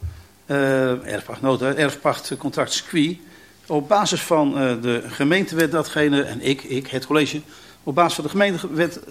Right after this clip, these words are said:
datgene gedaan hebben wat we behoren te doen. Namelijk daar waar het consequenties heeft voor de gemeente, ingrijpende consequenties voor de gemeente, dat eerst voor zienswijze voor te leggen aan, eh,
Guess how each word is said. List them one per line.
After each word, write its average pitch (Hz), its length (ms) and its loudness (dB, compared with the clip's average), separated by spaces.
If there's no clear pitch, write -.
datgene 156 380 -2
gedaan 151 220 2
hebben 147 180 0
wat 139 160 0
we 147 60 -6
behoren 151 240 2
te 143 60 -6
doen. 139 260 2
Namelijk 143 280 2
daar 160 160 6
waar 143 160 2
het 127 100 -4
consequenties 160 540 -2
heeft 147 160 -4
voor 139 100 -2
de 110 80 0
gemeente, 156 480 2
ingrijpende 139 420 -4
consequenties 139 400 -2
voor 139 80 -6
de 120 60 -8
gemeente, 143 420 2
dat 131 340 4
eerst - 500 2
voor 139 200 2
zienswijze 156 580 2
voor 151 220 0
te 151 80 -6
leggen 135 300 2
aan, 120 360 0
eh, 110 280 -2